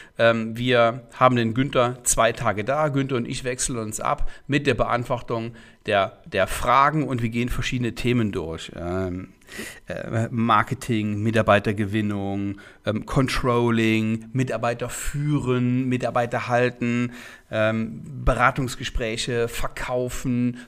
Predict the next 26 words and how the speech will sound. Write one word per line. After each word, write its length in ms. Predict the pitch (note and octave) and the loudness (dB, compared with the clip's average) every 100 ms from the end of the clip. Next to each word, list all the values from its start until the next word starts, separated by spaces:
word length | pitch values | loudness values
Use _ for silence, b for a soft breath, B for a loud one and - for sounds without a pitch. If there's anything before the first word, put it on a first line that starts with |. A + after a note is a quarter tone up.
| - | -4
Praxisgewinn. 880 | - B2 - A#2 - B2 A2 A#2 A#2+ | 0 0 0 -2 -2 -2 0 -2 2
Alle 360 | B2 D#3+ E3+ C#3+ | 2 2 2 -2
diese 320 | C#3 D3 C3 | 0 0 0
Fragen 540 | - - A#2 B2 A2+ | -2 4 4 4 2
gehen 240 | A2 B2 A#2+ | 0 0 0
wir 80 | A2 | -2
an 80 | |
diesen 240 | A#2 B2+ B2+ | 0 2 0
zwei 260 | - A#2 | 2 2
Tagen 320 | A2+ A#2+ A2 G#2 | 2 4 4 4
durch 300 | G#2+ B2+ - B B | 2 0 -4 B B
und 100 | F3 | 4
da 100 | F#3 | 6
wird 100 | G3+ | 6
auch 100 | G#3 | 2
kein 220 | - E3+ C#3+ | 2 0 2
Blatt 180 | D3 | -2
vor 140 | - C3 | 0 0
den 160 | A2 | 0
Mund 220 | A2 A2+ A2+ | -2 -4 -4
genommen 380 | G2 F#2 F2+ | -6 -6 -6
und 120 | G2+ G2 | -8 -6
wir 180 | G2+ G#2 B B | -6 -8 B B
werden 400 | A2+ A#2 A#2+ B2 | -8 -2 0 0
auch 300 | - A#2+ A#2 B B B - | 0 0 -2 B B B 0
alle 520 | - D#3 E3+ F#3+ F#3+ | 6 6 6 4 0